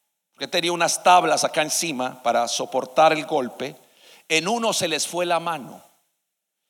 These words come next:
y lo abrió aquí en el costado. Un solo. Otra que le pasó, que cuando estaba en la cruz empezó a llover y cayó un rayo.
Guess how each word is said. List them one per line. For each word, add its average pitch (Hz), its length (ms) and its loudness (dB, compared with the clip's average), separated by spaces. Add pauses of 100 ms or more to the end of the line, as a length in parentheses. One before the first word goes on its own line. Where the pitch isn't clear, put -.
(180)
y 147 100 -2
lo 139 160 4
abrió 151 300 2
aquí 160 200 -2
en 151 60 -4
el - 140 -8
costado. 123 600 -2 (1600)
Un 175 140 -6
solo. 120 420 -4 (420)
Otra 226 340 2
que 208 120 -2
le 185 100 0
pasó, 175 680 0 (260)
que 180 180 -4
cuando 175 320 4
estaba 208 380 4
en 226 80 0
la 214 160 4
cruz 214 400 -4
empezó 165 460 0
a 180 40 4
llover 185 480 0
y 160 60 -8
cayó 147 320 0
un 160 80 -8
rayo. 151 380 0